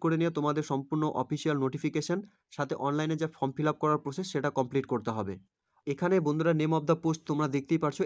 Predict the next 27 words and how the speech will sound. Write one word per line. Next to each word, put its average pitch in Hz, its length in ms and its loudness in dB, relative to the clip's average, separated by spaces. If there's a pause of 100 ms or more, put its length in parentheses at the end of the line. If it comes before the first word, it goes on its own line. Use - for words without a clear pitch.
(120)
assistant 160 560 0
teacher 143 260 0 (120)
in 151 80 4 (200)
sponsored 143 540 2
special 156 320 2 (100)
স্কুলে 156 320 2
নিয়োগ 139 220 0
করা 135 200 6
হবে। 143 140 0 (420)
এখানে 160 240 0 (120)
তোমাদের 139 360 2
প্রত্যেককে 156 440 -4 (100)
বলবো 151 180 -2 (160)
অফিসিয়াল 151 340 -2
ওয়েবসাইটে 143 420 0
ভিজিট 123 280 -4
করে 143 200 2
নিয়ে 143 120 0 (120)
অফিসিয়ালি 135 480 -2 (360)
সম্পূর্ণ 143 340 -4 (120)
নোটিফিকেশন 143 580 -6
চেক 135 160 -2
আউট 139 180 0
করে 143 180 2
নিয়ে 147 140 2
বন্ধুরা, 135 300 0
তোমরা 131 160 0